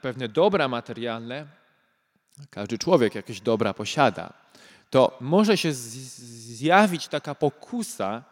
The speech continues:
pokusa chciwości, aby mieć coraz więcej, aby gromadzić coraz więcej.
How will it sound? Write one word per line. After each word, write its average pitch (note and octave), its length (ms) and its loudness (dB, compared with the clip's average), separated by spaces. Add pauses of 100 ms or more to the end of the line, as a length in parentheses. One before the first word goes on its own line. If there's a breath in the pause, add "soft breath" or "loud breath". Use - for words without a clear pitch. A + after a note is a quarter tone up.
(1700)
pokusa C#3+ 400 -10
chciwości, C#3+ 880 0
aby C#3 380 -2 (680 soft breath)
mieć D3+ 340 -10
coraz D#3+ 360 -4
więcej, B2 480 -8
aby B2 220 -4
gromadzić C3+ 540 2
coraz B2 400 -10
więcej. G2+ 560 -12